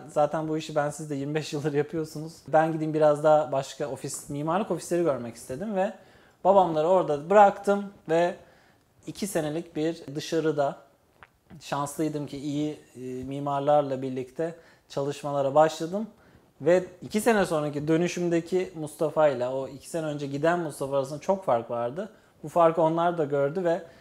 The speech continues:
artık o mutfak tezgahındaki, e, graniti bana lobide kullandırtamadılar. E, ben o mutfak tezgahını da değiştirdim gerçi. Ve o yıllardan sonraki, e,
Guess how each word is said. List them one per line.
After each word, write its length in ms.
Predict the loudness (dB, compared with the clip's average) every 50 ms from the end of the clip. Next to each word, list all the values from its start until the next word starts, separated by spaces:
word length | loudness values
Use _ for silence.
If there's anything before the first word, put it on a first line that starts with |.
| _ _ _ _ -2
artık 360 | 0 0 0 0 -4 -6 -6
o 60 | -4
mutfak 480 | -4 -4 -8 -4 0 0 0 0 -2 -8
tezgahındaki, 720 | -8 -8 -6 -6 -6 -6 -6 -6 -6 -6 -8 -8 -6 -6 -8
e, 400 | -8 -8 -10 -12 -10 -8 -8 -8
graniti 720 | -10 -8 -6 -4 -4 -4 -6 -6 -10 -10 -8 -8 -8 -8 -10 -18 -20 -20 _ _ _ -10
bana 240 | -8 -6 -6 -4 -4
lobide 520 | -4 -4 -4 -6 -6 -4 -4 -6 -6 -8
kullandırtamadılar. 1200 | -12 -12 -8 -8 -8 -8 -6 -8 -8 -8 -6 -6 -6 -6 -6 -8 -8 -6 -4 -4 -4 -6 -8 -18 _ _ -20 -20 _ _ _ _ -14
E, 220 | -10 -8 -8 -8 -10 -8 -2 -2
ben 100 | -2 -2
o 80 | -2
mutfak 320 | -6 -6 -4 -4 -4 -2 -2
tezgahını 360 | -2 -2 -2 -2 -4 -4 -4
da 80 | -4 -4
değiştirdim 540 | -6 -8 -8 -12 -14 -14 -14 -12 -12 -8
gerçi. 400 | -8 -6 -8 -8 -8 -8 -6 -4
Ve 80 | -4 -2
o 160 | 0 2 2
yıllardan 480 | 4 4 6 8 8 8 8 6 2 2
sonraki, 420 | 0 -2 -4 -4 -4 -4 -6 -8
e, 420 | -8 -8 -8 -8 -8 -6 -8 -8